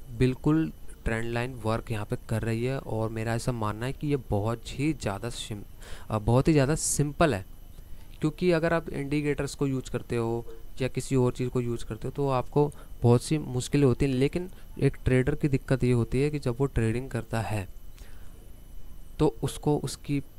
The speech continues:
पिक्चर, एक क्लियर पिक्चर नज़र नहीं आती, जिसके कारण वो बार-बार फंसता है। जैसे कि यहाँ पे भी trend line आप देख रहे होगे, then ऊपर चला गया, then क्या हुआ,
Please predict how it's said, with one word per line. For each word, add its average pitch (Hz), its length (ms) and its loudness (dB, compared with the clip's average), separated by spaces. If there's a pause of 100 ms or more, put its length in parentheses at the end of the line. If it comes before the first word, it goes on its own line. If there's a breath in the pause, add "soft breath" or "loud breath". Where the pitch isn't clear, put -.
(160)
पिक्चर, 151 640 0 (300)
एक 131 80 -2 (160)
क्लियर 160 340 4 (120)
पिक्चर 156 420 0
नज़र 120 280 -2
नहीं 110 300 -6
आती, 110 280 -4
जिसके 120 380 -2
कारण 113 460 -2 (420 loud breath)
वो 113 240 -6 (220)
बार-बार 104 540 -2
फंसता - 400 -6
है। 92 220 -10 (680)
जैसे 110 200 -6
कि - 160 -8
यहाँ 107 180 -4
पे 117 120 -4
भी 123 100 -4
trend 120 260 -6
line 113 240 -6
आप 110 140 -8
देख 110 180 -4
रहे 113 100 -4
होगे, 104 240 -6 (720 loud breath)
then 113 240 0 (120)
ऊपर 117 240 -2
चला 117 240 0
गया, 110 240 0 (840)
then 117 220 0
क्या 120 120 4
हुआ, 120 260 2